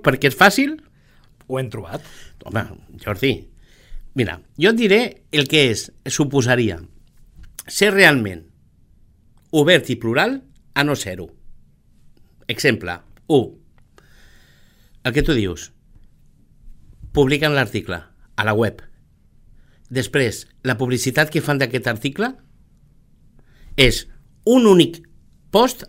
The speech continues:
Speaker 1: a Facebook, dient, «Ja podíeu llegir tots els partits, tots els articles polítics.» S'acabó. Pensa que estem en una etapa, comunicativament parlant, en la que no hi ha un butlletí sem-,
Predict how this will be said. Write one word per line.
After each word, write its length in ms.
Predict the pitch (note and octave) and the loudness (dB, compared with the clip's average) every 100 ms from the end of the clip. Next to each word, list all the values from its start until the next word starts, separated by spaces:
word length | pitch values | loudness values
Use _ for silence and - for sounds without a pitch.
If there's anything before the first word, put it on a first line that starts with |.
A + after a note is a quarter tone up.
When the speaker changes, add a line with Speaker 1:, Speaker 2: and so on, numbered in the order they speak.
| _ | _
Speaker 1:
a 120 | C#3 | -4
Facebook, 480 | B2 G2+ F#2 E2+ - _ _ - _ - - - - - - | -2 -2 -4 -12 -16 _ _ -20 _ -20 -20 -20 -20 -14 0
dient, 220 | C#3+ C#3+ | 2 6
«Ja 100 | G3+ | 6
podíeu 300 | A3+ A#3 A#3 | 6 6 6
llegir 240 | G#3+ F#3 G#3+ | 4 2 0
tots 160 | G#3 | 0
els 140 | F3+ D#3+ | 0 0
partits, 300 | D#3 D#3+ - - | -2 -2 -4 0
tots 160 | E3 | 2
els 80 | D#3 | 4
articles 380 | D#3 E3 D3+ B2+ | 2 0 -4 -4
polítics.» 400 | B2 G2 - - - - - - - _ - _ _ _ _ _ - | -4 -4 -8 -14 -18 -20 -20 -20 -20 _ -20 _ _ _ _ _ -12
S'acabó. 460 | - G#2+ A2 - - _ - _ _ - - - - - | -10 -6 -6 -6 -14 _ -20 _ _ -20 -20 -20 -20 -2
Pensa 300 | C3 C3+ G#3 | 4 6 6
que 100 | F3 | 4
estem 240 | D3+ D#3 C#3+ | 4 4 4
en 80 | C3+ | 4
una 160 | C3 | 4
etapa, 380 | A#2 C3+ C3+ G#3 | 4 2 2 0
comunicativament 880 | C#3 C3 B2 A#2 A#2 A2+ D3 D#3+ D3 C3 | 2 2 2 2 0 0 2 2 2 2
parlant, 420 | A#2 B2+ F3+ B3+ - - - - - - - | 2 2 0 -2 -8 -20 -20 -20 -20 -20 -2
en 160 | C3+ C#3 | 4 4
la 140 | C3+ | 6
que 140 | C#3 C#3+ | 4 4
no 220 | D3 F#3 | 6 6
hi 140 | F#3 G3 | 8 8
ha 80 | G3+ | 6
un 80 | D3+ | 4
butlletí 420 | C#3+ B2+ C3 G#3 | 2 2 2 0
sem-, 380 | F#3 E3+ D3+ | 0 2 2